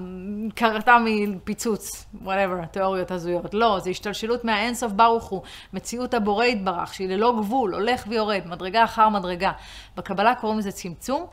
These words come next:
עד שזה מגיע למקבל התחתון. אז כל דבר שהולך בהשתלשלות, שלושה, אה, דברים עיקריים הולכים בהשתלשלות, וזה נקרא עולם, שנה ונפש. האור העליון שמתגלה לנו, מתגלה בעיקר בשלושה תחומים. אחד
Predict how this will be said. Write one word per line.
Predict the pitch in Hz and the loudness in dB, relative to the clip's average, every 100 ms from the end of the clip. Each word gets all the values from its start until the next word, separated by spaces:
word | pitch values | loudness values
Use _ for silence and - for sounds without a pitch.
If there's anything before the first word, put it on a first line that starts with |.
| - - | -18 -2
עד | - 269 | 0 0
שזה | 285 226 | -2 -2
מגיע | 196 180 214 | -2 0 0
למקבל | 190 175 175 196 | 0 -4 -4 -2
התחתון. | 196 190 - 214 165 - - | -4 -4 -2 -2 -4 -12 -16
אז | 185 | -14
כל | - 226 254 | -4 0 0
דבר | 247 233 220 | 2 2 0
שהולך | 190 175 202 | -2 -6 -6
בהשתלשלות, | 196 196 - 196 185 - 165 208 269 - - - - | -6 -6 -6 -6 -6 -6 -4 -4 -4 -12 -20 -20 -20
שלושה, | - 180 - 240 - | -10 -6 4 4 4
אה, | 208 190 185 - | -2 -2 -4 -6
דברים | 190 165 160 175 220 214 | -10 -8 -6 -4 -2 -2
עיקריים | 202 202 175 202 202 | -4 -6 -2 -2 -2
הולכים | 175 - 214 | -4 -4 -4
בהשתלשלות, | 196 175 180 170 165 170 165 | -4 -6 -8 -10 -12 -14 -10
וזה | 175 | -6
נקרא | 190 185 190 190 190 - - | -6 -4 -2 -2 -4 -20 -16
עולם, | 175 170 175 220 233 - - | -8 -4 -2 -4 -6 -18 -20
שנה | - 180 175 170 | -14 -10 -8 -6
ונפש. | 185 214 208 - - - - - 202 | -4 -4 -6 -12 -16 -20 -20 -4 6
האור | 233 254 | 8 8
העליון | 262 233 220 233 262 | 6 4 4 2 0
שמתגלה | 247 208 185 170 190 220 | -4 -4 -4 -2 0 2
לנו, | 240 247 | 2 0
מתגלה | 220 175 185 202 | -4 -2 -2 -2
בעיקר | 208 214 214 | -2 -2 -2
בשלושה | 202 - 180 - 196 | -2 -6 -8 0 0
תחומים. | - - 196 170 - - - - | 0 -4 -6 -6 -14 -18 -20 -12
אחד | 208 247 | 0 4